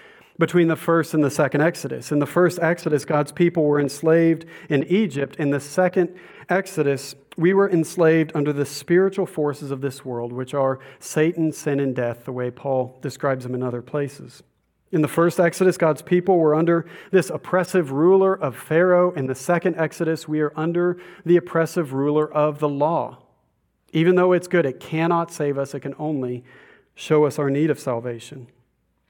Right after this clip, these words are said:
In the first Exodus, God's people are set free through a, a miraculous intervention of God. In the second Exodus, we are likewise saved by God's unexpected and unbelievable power.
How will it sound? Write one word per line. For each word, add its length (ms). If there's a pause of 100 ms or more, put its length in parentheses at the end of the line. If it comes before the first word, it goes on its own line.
(140)
In 60
the 80
first 260
Exodus, 360
God's 240
people 260
are 160 (220)
set 380
free 300
through 300
a, 60
a 120
miraculous 720
intervention 480
of 120
God. 340
In 60
the 100
second 440
Exodus, 520 (380)
we 100
are 80
likewise 600
saved 360
by 140
God's 500 (120)
unexpected 1000 (260)
and 200
unbelievable 680
power. 520